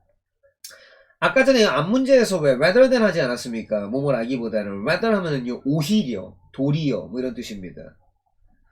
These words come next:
self-doubt 하면 뭐냐? 자기의심입니다. 자기의심. 어, 자기의심. 그 다음 bother. bother. bother 하면은요, 좀 누구 좀 귀찮게 하거나 성가시게 한다는 뜻이에요.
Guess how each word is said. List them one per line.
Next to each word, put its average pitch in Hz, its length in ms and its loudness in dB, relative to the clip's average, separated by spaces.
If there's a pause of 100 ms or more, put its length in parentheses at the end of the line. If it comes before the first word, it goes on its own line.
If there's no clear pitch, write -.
(460)
self-doubt 202 840 2
하면 180 180 2
뭐냐? 120 480 -4
자기의심입니다. 123 1120 -2
자기의심. 95 880 -12 (180)
어, 101 200 -14
자기의심. 101 920 -12 (680)
그 151 100 -2
다음 170 260 -2
bother. 127 460 0 (600)
bother. 127 500 -2 (280)
bother 202 320 2
하면은요, 160 720 -2 (300)
좀 196 140 -6
누구 220 200 2
좀 214 140 -2
귀찮게 254 580 0
하거나 175 380 0
성가시게 262 680 2
한다는 117 300 -2
뜻이에요. 101 520 -12